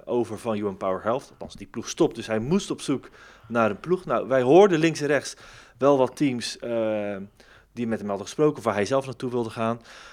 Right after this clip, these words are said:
Daar stond bij ons, in alle eerlijkheid te zeggen, niet Jumbo-Visma op,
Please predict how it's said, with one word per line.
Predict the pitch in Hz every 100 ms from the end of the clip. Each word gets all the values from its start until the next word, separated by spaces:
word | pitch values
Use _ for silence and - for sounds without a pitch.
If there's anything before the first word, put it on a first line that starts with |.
| -
Daar | - 131
stond | 131 143 127
bij | - 156
ons, | 170 165 - _ - _ _ - -
in | 156
alle | 147 143
eerlijkheid | 151 143 139
te | 139
zeggen, | 139 120 135 -
niet | 131 151 226 240 - -
Jumbo-Visma | 135 135 113 110 180 175
op, | 170 190